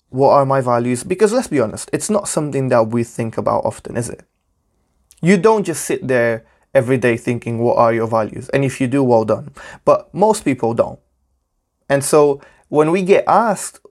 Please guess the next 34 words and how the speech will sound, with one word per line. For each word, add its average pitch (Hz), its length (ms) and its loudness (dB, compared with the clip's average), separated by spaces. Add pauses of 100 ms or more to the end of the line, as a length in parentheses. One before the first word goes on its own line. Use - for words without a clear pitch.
(120)
it's - 180 -6
almost 175 380 0
like 139 160 2
we 127 140 0
put - 200 0
on 135 140 2
the 110 100 -6
spot, 151 360 2
"Oh 131 80 2
my 120 120 0
God, 120 380 -2
what 120 300 -2
are 123 120 4
my 113 180 -2
values?" - 600 -6 (880)
And 131 380 0 (100)
you 131 100 0
have 143 240 -2
to - 100 -10
kind 143 300 -4
of 127 60 -4
scramble 139 580 0
around 117 400 2 (140)
to 117 300 -6
almost 127 500 -2
get 127 180 0
out 117 360 2 (120)
what 117 240 -2
you 120 120 -2
believe 120 760 -6 (460)
or 113 100 -4
what 113 160 0
you 127 80 -4
think - 480 -6